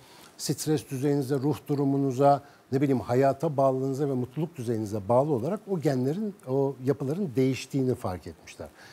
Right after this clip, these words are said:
Ve bu değişim enteresan bir şekilde sadece bir nesil değil, iki, üç nesil ileriye aktarılabiliyor. Yani biz bugün aslında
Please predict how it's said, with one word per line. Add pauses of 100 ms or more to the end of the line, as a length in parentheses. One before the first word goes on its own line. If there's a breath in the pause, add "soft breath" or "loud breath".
(220 loud breath)
Ve
bu
değişim
enteresan
bir
şekilde
sadece
bir
nesil
değil, (480 loud breath)
iki,
üç
nesil
ileriye
aktarılabiliyor. (460 loud breath)
Yani
biz
bugün (400 loud breath)
aslında